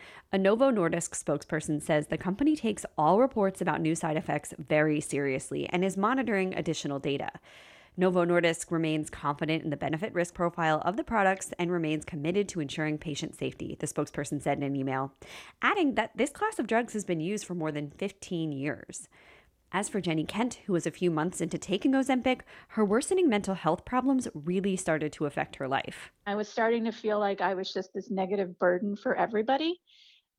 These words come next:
Speaker 2: and I didn't want to do that.
Speaker 1: Then she got a text from her younger sister, Jackie, after a belated Father's Day gathering in July. It said, "Are you okay?" At first, Kent said she was fine, but after some prodding, she caved.
Speaker 2: I started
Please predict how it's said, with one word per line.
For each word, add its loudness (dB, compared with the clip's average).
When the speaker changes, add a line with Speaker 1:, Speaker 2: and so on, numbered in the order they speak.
Speaker 2:
and 4
I 4
didn't 0
want 0
to -2
do -4
that. -6
Speaker 1:
Then 4
she 0
got 6
a 6
text -4
from -2
her -2
younger 0
sister, -6
Jackie, -4
after 0
a 2
belated 2
Father's 2
Day -2
gathering -2
in -4
July. 2
It 0
said, 2
"Are -4
you 4
okay?" -4
At 2
first, 2
Kent -2
said 0
she -2
was 0
fine, -2
but 2
after -2
some -6
prodding, 0
she -8
caved. -10
Speaker 2:
I -6
started -4